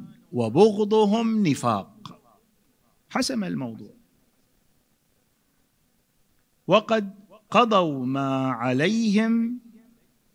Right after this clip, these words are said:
وبقي ما عليكم. هذه مواقف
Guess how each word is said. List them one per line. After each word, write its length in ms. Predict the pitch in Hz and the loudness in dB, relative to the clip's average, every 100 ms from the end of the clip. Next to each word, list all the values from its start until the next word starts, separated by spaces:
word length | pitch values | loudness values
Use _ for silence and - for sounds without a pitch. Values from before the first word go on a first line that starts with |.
| _ _ | _ _
وبقي 880 | - 104 107 107 175 - 185 185 185 185 _ _ _ _ _ _ _ _ - | -12 -8 -4 -4 -4 -6 -6 -6 -8 -12 _ _ _ _ _ _ _ _ -10
ما 320 | 135 170 170 | -8 -8 -12
عليكم. 680 | 147 98 98 90 - 90 87 - - 123 - - _ _ _ _ _ - | -18 -20 -18 -20 -20 -20 -20 -20 -20 -20 -20 -20 _ _ _ _ _ -6
هذه 240 | 226 220 | 0 2
مواقف 800 | 214 185 214 220 226 214 - - | 2 2 2 0 -2 -8 -10 -20